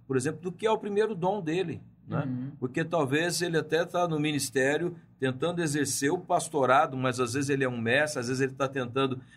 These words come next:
Speaker 1: exercer, eh, um trabalho mais evangelístico, que na verdade ele é mais pastor, né? Isso também tem relevância, não tem?
Speaker 2: Tem, tem relevância. Eu acho que uma coisa que, ah, que a gente pode fazer pra, pra minimizar muito esse, essa questão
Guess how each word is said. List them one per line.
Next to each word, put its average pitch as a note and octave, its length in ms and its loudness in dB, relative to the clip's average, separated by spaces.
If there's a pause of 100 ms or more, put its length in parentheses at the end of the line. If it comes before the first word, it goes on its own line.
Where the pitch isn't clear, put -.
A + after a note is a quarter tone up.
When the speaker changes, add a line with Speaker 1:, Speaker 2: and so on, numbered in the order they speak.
(100)
Speaker 1:
exercer, C3+ 880 2
eh, C3 400 4
um C3+ 100 -2
trabalho C3+ 440 2
mais C#3 280 2
evangelístico, C#3 760 0
que C#3 40 -6
na B2+ 100 0
verdade B2+ 360 2
ele C3 120 2
é B2+ 40 2
mais C#3 240 0
pastor, C#3 600 0
né? C#3 140 0
Isso D#3+ 160 -10
também A3+ 340 -4
tem A3+ 140 -2
relevância, E3+ 500 -2
não A2 120 -8
tem? D3 240 -2 (100)
Speaker 2:
Tem, E3+ 400 -2
tem B2+ 160 -8
relevância. C3+ 680 -6 (480)
Eu G3 80 4
acho A3+ 180 0
que A#3+ 60 -4
uma A3+ 180 0
coisa G#3 200 0
que, F#3+ 160 -16
ah, C#3+ 180 2
que D3 120 -6
a C#3+ 40 -2
gente D#3+ 200 -8
pode C#3+ 280 -2
fazer B2+ 540 -4
pra, A#2 360 -4
pra C3+ 180 -4
minimizar D3+ 500 -4
muito D#3+ 440 -4
esse, B2+ 280 -10
essa A#2+ 200 -14
questão D3 640 -2